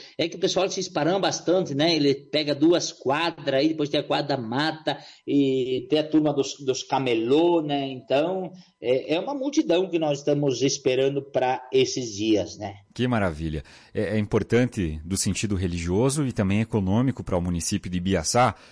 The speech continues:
Speaker 2: porque tem também boa parte dos seus turistas vindo em função da fé. E sempre surge a pergunta aqui, padre, com relação aos vendedores ambulantes, se permanecem também nesse ano, vai estar liberada a ida deles pra Ibiaçá.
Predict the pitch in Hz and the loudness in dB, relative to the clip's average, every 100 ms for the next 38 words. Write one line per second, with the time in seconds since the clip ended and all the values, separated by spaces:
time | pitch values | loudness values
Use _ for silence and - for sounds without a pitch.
0 | - - - 104 120 143 110 90 113 98 | -18 -10 -8 -4 -2 0 0 0 0 0
1 | 87 95 - 98 95 90 - 95 - 87 | 0 0 0 0 -2 -8 -6 -6 -4 -2
2 | 123 - 143 92 101 123 131 - 139 - | -2 -2 -4 -2 -2 0 -2 -4 -6 -2
3 | 110 123 160 - 110 95 - - - - | -2 -2 -4 0 0 -2 -8 -20 -20 -20
4 | _ 117 143 143 - 190 165 160 156 151 | _ -2 0 0 0 -2 -2 -2 0 0
5 | 120 98 127 170 110 92 120 151 139 120 | 0 0 0 0 -2 -2 0 0 2 0
6 | 101 98 110 110 113 98 120 135 127 139 | 2 -2 0 0 2 0 0 0 0 -2
7 | 131 131 135 151 139 143 156 - 139 139 | 0 0 0 0 2 2 0 -6 -2 0
8 | 113 120 - 117 98 101 113 - 104 120 | 2 0 -2 -4 -2 -2 -2 -2 -2 0
9 | 107 101 98 98 95 87 92 90 87 87 | -2 -4 -2 -2 0 0 0 0 -2 -2
10 | 82 85 - 87 82 82 76 | -2 -4 -4 -4 -2 -2 -4